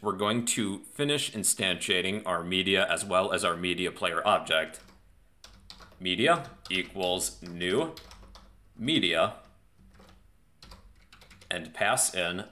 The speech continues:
songs dot get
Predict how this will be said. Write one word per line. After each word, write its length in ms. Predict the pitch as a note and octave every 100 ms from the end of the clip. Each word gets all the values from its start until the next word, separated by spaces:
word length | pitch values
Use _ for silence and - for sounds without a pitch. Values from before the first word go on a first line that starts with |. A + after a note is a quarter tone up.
| -
songs 800 | - - D#3 F2 E2 A#2 - - - _ _ -
dot 520 | E2+ E2+ E2 - - - - - -
get 460 | A2+ D#3 - -